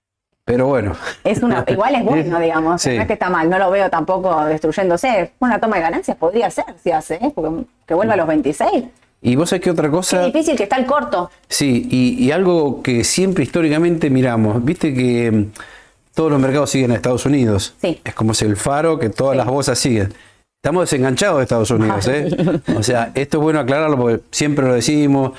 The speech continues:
Speaker 1: bueno, subió Estados Unidos, subimos nosotros, sube el resto de los emergentes,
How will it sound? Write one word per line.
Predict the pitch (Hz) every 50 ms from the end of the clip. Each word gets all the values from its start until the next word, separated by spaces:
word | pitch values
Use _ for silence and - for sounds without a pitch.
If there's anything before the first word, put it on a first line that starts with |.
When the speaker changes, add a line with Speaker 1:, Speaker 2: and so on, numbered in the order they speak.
| - - - - -
Speaker 1:
bueno, | - 131 120 120
subió | - - 127 135
Estados | - 131 117 110
Unidos, | 123 127 143 143 131 -
subimos | 131 123 127 123 120 113
nosotros, | 110 - - 165 147 135 131 -
sube | - 131 117 113
el | 113 110 110
resto | 131 131 - 123
de | 120
los | 113 -
emergentes, | 110 110 107 104 - 156 151 147 139 120 131 127 117